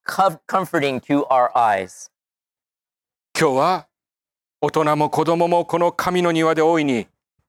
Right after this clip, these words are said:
Speaker 2: 楽しもうではありませんか。
Speaker 1: Let's have a lot of fun today, adults and children alike, in this garden of God.
Speaker 2: 神はあなたを愛しています。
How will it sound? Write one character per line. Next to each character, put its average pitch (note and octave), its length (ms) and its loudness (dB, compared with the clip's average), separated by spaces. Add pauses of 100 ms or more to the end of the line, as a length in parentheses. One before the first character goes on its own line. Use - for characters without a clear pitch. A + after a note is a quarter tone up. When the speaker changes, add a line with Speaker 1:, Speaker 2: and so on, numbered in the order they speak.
(280)
Speaker 2:
楽 C#3+ 200 -2
し D3 100 -6
も C3+ 100 0
う B2+ 40 -2
で B2+ 60 0
は A#2+ 60 0
あ - 20 -2
り A#2+ 60 -4
ま A2+ 120 -6
せ G#2+ 120 -10
ん F#2+ 60 -12
か。 - 220 -20 (840)
Speaker 1:
Let's - 240 -2
have B2+ 240 2
a B2 60 2
lot B2+ 280 2
of D3 160 0
fun C#3 200 0
today, F#2 420 -2 (140)
adults C3+ 380 0 (100)
and C3 100 -6
children C#3 380 0
alike, A#2 400 0 (220)
in G2+ 120 -8
this G2+ 260 -8
garden G#2+ 340 0 (280)
of F#2 160 -18
God. E2+ 240 0 (800)
Speaker 2:
神 D3+ 260 -2
は E3 320 0 (800)
あ C3+ 100 -2
な C#3 120 -2
た D3+ 160 0
を D#3 100 2
愛 D3+ 100 0
し - 80 -8
て C#3+ 100 -2
い B2+ 40 -2
ま A2+ 160 -4
す。 - 220 -16